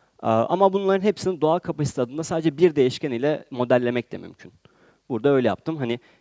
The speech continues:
ikiden başlıyor gördüğünüz gibi. Şurada ne yapıyor önce? Artıyor ama hızlı bir şekilde artıyor.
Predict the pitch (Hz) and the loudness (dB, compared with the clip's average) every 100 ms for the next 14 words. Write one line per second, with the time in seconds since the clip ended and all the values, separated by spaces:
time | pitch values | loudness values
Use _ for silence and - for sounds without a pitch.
0 | - 151 165 165 156 156 - 117 117 107 | -8 0 4 6 6 2 0 0 0 -2
1 | 104 95 - 170 151 160 151 - 104 117 | -10 -10 -4 0 2 2 2 0 -2 -4
2 | 117 165 196 _ _ - 123 127 - 220 | -2 -4 -4 _ _ 2 4 4 4 2
3 | 151 - 127 131 143 - - 101 92 - | 2 -2 -2 -2 -4 -6 -10 -8 -8 -8
4 | - | -16